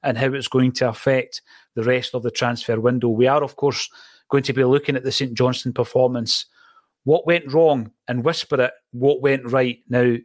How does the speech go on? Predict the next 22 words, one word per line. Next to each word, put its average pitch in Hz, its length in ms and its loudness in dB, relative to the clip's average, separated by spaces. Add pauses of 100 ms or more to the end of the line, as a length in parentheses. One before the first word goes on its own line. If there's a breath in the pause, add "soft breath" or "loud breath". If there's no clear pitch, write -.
(140)
listen, 135 320 -2
I 117 80 -2
know 127 160 0
that 123 200 0
doesn't 117 280 -6
sound 127 320 2
great, 120 360 -2
but 143 200 2 (380 soft breath)
there's 127 140 -2
a 123 60 -2
few 156 220 2
elements 160 420 0
of 131 60 -2
this 123 180 -2
team 127 220 0
that 127 120 0
I 123 120 0
think 123 420 -8 (360 soft breath)
Brendan 131 360 -2
has 143 400 -4
changed 160 580 -4 (140)
and 123 500 -2